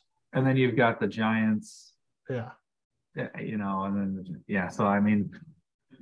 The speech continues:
Speaker 1: yeah, four and a half sounds right. You know, <laughs> that's a pretty good line. I,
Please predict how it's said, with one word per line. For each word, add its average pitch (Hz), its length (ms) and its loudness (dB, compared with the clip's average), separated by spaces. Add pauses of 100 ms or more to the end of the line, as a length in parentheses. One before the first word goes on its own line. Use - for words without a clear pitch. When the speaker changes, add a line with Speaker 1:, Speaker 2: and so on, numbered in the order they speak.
(280)
Speaker 1:
yeah, - 260 -4
four 170 180 8
and 123 100 4
a - 60 -2
half 107 260 -2
sounds - 380 -18
right. - 320 -6 (100)
You 180 340 -12 (300)
know, 156 160 -2
<laughs> - 60 -20
that's 110 240 2
a 123 40 -2
pretty 110 300 4
good 101 180 2
line. 95 200 -6 (720)
I, 147 140 2